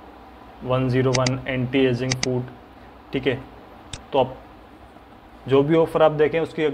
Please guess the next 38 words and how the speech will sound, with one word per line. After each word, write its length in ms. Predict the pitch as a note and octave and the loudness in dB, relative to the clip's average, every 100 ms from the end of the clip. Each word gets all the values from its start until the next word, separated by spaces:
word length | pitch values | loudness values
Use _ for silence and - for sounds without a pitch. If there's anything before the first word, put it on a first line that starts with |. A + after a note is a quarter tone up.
| B2+ | -4
gravity 440 | C3+ C3 C#3 D3+ | -2 0 0 2
आपको 200 | D#3+ D#3 | 0 0
देखना 240 | D3 C#3+ D3+ | 0 0 -2
है 60 | |
फिफ्टी 380 | D3 C3+ C3 D#3 | -4 -6 -4 -6
से 140 | C#3+ E3+ | -4 -4
above 300 | C#3 C#3+ C3 | 2 2 2
होना 220 | B2+ A#2+ | -2 -4
चाहिए। 220 | B2 B2 | -6 -4
अगर 100 | B2 | -4
फिफ्टी 380 | B2+ B2+ - D3+ | -6 -10 -6 -2
से 120 | D3+ | 0
above 280 | C#3 D3 C#3+ | 0 2 2
है, 60 | D3 | 0
it 120 | C#3+ | -2
means 320 | D3 D3 - - - - - - | -4 -4 -10 -20 -20 -20 -20 0
काफ़ी 300 | A#2+ B2 D#3+ | 0 2 2
अच्छा 220 | D3 D#3 | 2 0
convert 280 | D3 D3+ C#3+ | 0 2 2
हो 100 | C#3 | 0
रहा 100 | C3+ | -2
है। 100 | C#3 - - - - | -4 -14 -20 -20 -16
ठीक 140 | - C3 | -10 -8
है, 60 | B2 - - - - | -10 -12 -20 -20 -4
तो 380 | C3 B2+ B2 B2 - - | 2 2 2 -2 -14 -6
जैसे 240 | B2+ B2+ | -6 -2
अगर 160 | C3 C3 | 2 4
आप 100 | B2+ | 4
देख 180 | B2+ C3 | 2 0
सकते 220 | B2+ C3+ | -2 -4
हैं, 60 | |
इसकी 160 | C3 C3+ | -6 -6
सिक्सटी 400 | B2+ C#3+ - D3 | 0 -2 0 -4
सिक्स 340 | C3+ D#3+ - | 0 0 0
gravity 520 | C#3+ C3+ C3 C3 C#3+ C3+ | 2 4 4 2 0 0
है, 140 | C3+ | 0
इसके 220 | C3 - | -2 -4
अलावा 520 | C3 B2+ C3 C3 C3+ | 0 2 4 2 0